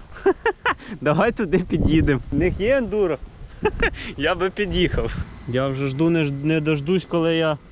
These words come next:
побачу змій. Да, всі трендять про те, що тут дуже багато змій.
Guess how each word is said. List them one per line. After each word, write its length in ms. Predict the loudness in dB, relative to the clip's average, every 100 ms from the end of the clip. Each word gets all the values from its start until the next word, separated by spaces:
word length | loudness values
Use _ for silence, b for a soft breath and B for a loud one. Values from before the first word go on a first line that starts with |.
| -20 -8
побачу 400 | -2 0 0 -2
змій. 360 | 0 2 2 -2 -10 -4
Да, 220 | 0 2 0
всі 280 | -4 -8
трендять 540 | -4 -2 -2 0 -2 -2 -4
про 140 | -4
те, 200 | -2 -2
що 160 | -2 -4
тут 280 | -4 -2
дуже 280 | 0 0 0
багато 500 | 0 0 0 0 -2
змій. 400 | -2 0 2 0